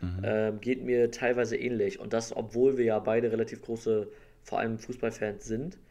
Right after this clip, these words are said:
Speaker 1: Ja.
Speaker 2: Ähm, ich, ich kann halt, also ich, vor einem halben Jahr hätte ich dir wahrscheinlich vollkommen zugestimmt, aber ich bin irgendwie echt so ein bisschen,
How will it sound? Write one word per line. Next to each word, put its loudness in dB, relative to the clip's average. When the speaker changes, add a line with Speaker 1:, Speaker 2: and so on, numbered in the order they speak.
Speaker 1:
Ja. -2
Speaker 2:
Ähm, 4
ich, -8
ich -4
kann 2
halt, 2
also 6
ich, -2
vor 2
einem -2
halben 2
Jahr 2
hätte 0
ich -10
dir 2
wahrscheinlich 0
vollkommen 0
zugestimmt, -2
aber 2
ich -8
bin 4
irgendwie -2
echt 0
so -2
ein 0
bisschen, -2